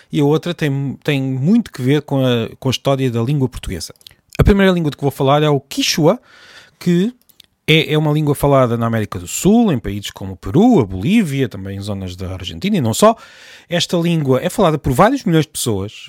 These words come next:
por mais de cinco milhões de pessoas. É uma língua muito antiga e que era falada, por exemplo, pelos incas. Ah, claro que não era falada como é hoje, a língua também evoluiu, como todas as línguas, também mudou,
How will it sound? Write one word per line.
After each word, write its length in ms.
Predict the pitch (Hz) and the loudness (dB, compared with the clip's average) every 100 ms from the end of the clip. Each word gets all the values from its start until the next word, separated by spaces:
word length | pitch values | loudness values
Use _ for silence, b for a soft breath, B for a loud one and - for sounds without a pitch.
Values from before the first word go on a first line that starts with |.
| 113 | -14
por 160 | 104 95 95 98 | -12 -10 -12 -6
mais 260 | 107 127 | -2 -2
de 80 | - | -2
cinco 360 | - 170 143 127 | -4 -4 -4 -2
milhões 200 | 123 110 | 0 -2
de 60 | - | -6
pessoas. 420 | - 104 98 - B B B B | -6 -4 -6 -12 B B B B
É 80 | 139 | -2
uma 100 | 139 | 0
língua 220 | 135 117 | 0 0
muito 260 | 131 156 139 | 0 0 -2
antiga 600 | 127 143 135 117 156 - B B B | 0 2 2 2 2 0 B B B
e 440 | - 160 180 214 208 | -8 -4 -2 -2 -4
que 240 | - 196 190 | -4 -2 0
era 120 | 202 | 0
falada, 300 | - 120 135 | 0 -2 -2
por 100 | 160 | -4
exemplo, 400 | 143 139 135 160 - | -2 -2 -2 -8 -4
pelos 600 | - 160 160 196 - - - _ _ | 0 0 0 -4 -6 -10 -14 _ _
incas. 760 | - 208 202 - 98 - - - B B B | 0 2 2 -2 -8 -6 -8 -8 B B B
Ah, 160 | - 120 | -10 -6
claro 300 | 117 107 - _ _ - - | -2 -2 -2 _ _ -20 -4
que 400 | 131 131 147 - | -2 0 -2 -4
não 300 | - 135 135 | -2 0 2
era 160 | 143 135 | 2 0
falada 340 | - 127 135 | 2 2 2
como 160 | - 165 | 0 2
é 80 | 175 | 4
hoje, 460 | 160 151 185 254 254 | 6 4 2 -4 -6
a 20 | |
língua 300 | 120 123 127 | -4 -2 -2
também 320 | 123 113 117 | -2 -2 -2
evoluiu, 400 | 117 123 139 277 | -2 0 2 2
como 200 | 320 151 | 0 -4
todas 320 | 131 123 117 135 | -2 -2 -2 -2
as 60 | |
línguas, 260 | 131 220 247 | -2 -2 -2
também 220 | 127 120 | -2 0
mudou, 340 | 131 151 240 | 0 0 -2